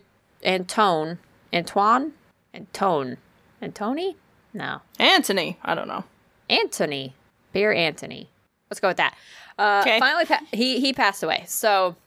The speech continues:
Speaker 2: Oh, no.
Speaker 1: <laughs> all of that just to say he died. He was <laughs> a part of the church for forty years, and he was adored by many.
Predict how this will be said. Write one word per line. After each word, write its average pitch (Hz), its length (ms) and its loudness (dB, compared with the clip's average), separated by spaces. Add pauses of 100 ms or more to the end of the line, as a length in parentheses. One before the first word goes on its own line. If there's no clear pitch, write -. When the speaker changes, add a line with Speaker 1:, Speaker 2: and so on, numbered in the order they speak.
Speaker 2:
Oh, 349 140 4
no. 285 380 4 (400)
Speaker 1:
<laughs> - 1400 -2
all 349 240 4
of 294 60 -4
that 247 220 4
just 226 140 -4
to 202 40 -8
say 214 220 2
he 185 60 0
died. 170 220 2 (380)
He 320 100 2
was 302 460 2 (360)
<laughs> - 540 -4
a 226 80 2
part 277 260 2
of 311 60 2
the 370 60 0
church 254 320 2
for 226 140 0
forty 226 320 2
years, 180 400 0
and 180 200 -2
he 196 240 -2
was 175 300 0
adored 165 260 -2
by 170 100 -2
many. 151 380 -6